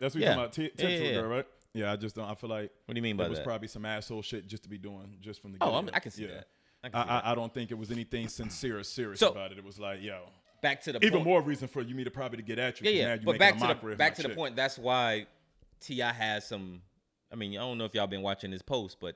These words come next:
Speaker 2: I feel like he got a little extra oomph
Speaker 1: He
Speaker 2: on his,
Speaker 1: does.
Speaker 2: on his verses.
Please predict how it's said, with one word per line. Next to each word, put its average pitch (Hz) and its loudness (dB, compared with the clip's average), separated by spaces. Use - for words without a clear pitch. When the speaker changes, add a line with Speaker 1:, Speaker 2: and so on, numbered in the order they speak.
Speaker 2:
I 101 -4
feel 117 -6
like 101 -2
he 107 -12
got 98 -2
a 92 -6
little 95 -6
extra 98 -8
oomph 107 -4
Speaker 1:
He 156 0
Speaker 2:
on 107 0
his, 127 0
Speaker 1:
does. - -10
Speaker 2:
on 113 -2
his 107 -2
verses. 104 -2